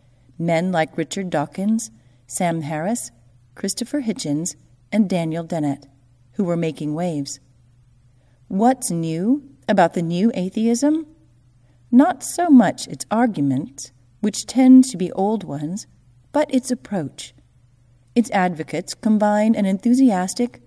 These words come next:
almost evangelistic zeal for atheism and a scathing attack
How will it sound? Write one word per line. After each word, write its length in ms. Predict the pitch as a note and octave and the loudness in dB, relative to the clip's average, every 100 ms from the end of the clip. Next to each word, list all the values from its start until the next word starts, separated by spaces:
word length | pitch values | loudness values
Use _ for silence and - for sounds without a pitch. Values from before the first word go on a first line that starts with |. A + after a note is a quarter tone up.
| _ _ _ | _ _ _
almost 540 | A3 C4+ B3+ A#3+ B3+ - | 4 8 8 6 -2 -6
evangelistic 880 | F#3+ F3+ F#3 F3 G#3 - - D3 D3 | -4 -4 -4 -4 -4 -6 -8 -10 -10
zeal 340 | C#3+ E3 F3+ | -10 -6 -6
for 160 | F#3 G3 | -6 -6
atheism 720 | F3+ E3 F3 D#3 D3 E3 F#3+ - _ _ _ _ _ | -6 -8 -8 -8 -6 -6 -8 -12 _ _ _ _ _
and 140 | F3+ F#3 | -4 -4
a 60 | |
scathing 640 | - - A#3 C4+ A#3 D#3 D3 | -6 -4 0 2 0 -4 -8
attack 600 | D3 - F#3 D#3 C3+ | -10 -10 -8 -8 -8